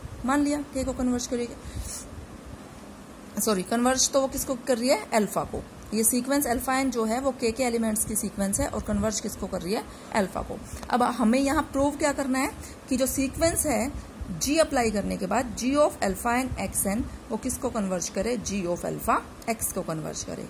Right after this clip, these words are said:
Consider norm g of alpha n x n minus g of alpha x। Now this is equal to, फिर से लगाओ जो आपने फंक्शन डिफाइन किया हुआ है,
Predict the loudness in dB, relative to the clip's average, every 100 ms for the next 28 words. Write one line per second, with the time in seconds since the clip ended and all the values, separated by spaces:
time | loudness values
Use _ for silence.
0 | -2 0 2 4 4 2 -2 -14 -6 4
1 | 6 6 2 -2 0 6 6 6 0 -8
2 | -8 0 0 2 4 4 4 2 0 0
3 | 2 0 0 2 4 4 2 0 -2 0
4 | 4 4 4 -2 0 0 0 -4 -2 -4
5 | -6 -14 -12 2 4 6 4 2 2 4
6 | 4 2 -6 -10 -8 -2 2 4 4 6
7 | 4 4 2 2 0 -2 2 2 2 2
8 | 0 0 0 2